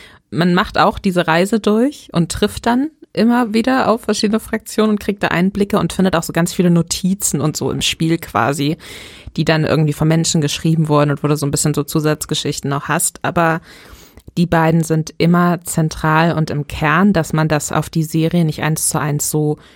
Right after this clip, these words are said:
übertragen kann, ist klar,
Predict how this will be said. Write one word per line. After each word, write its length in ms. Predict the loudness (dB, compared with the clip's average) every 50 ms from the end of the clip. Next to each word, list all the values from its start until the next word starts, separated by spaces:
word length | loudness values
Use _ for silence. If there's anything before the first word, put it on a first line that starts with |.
| -20 _ _ _ _ _ _ -8
übertragen 840 | -2 -2 -2 -2 -2 -4 -6 -2 0 2 2 4 4 2 2 0 -4 _ _ _ _ _ _ -16
kann, 480 | -10 -2 -2 0 2 2 2 2 0 -2 _ _ _ _ _ _ _ _ _ -4
ist 200 | -2 -2 -2 -4
klar, 420 | -8 -4 -2 0 2 2 0 0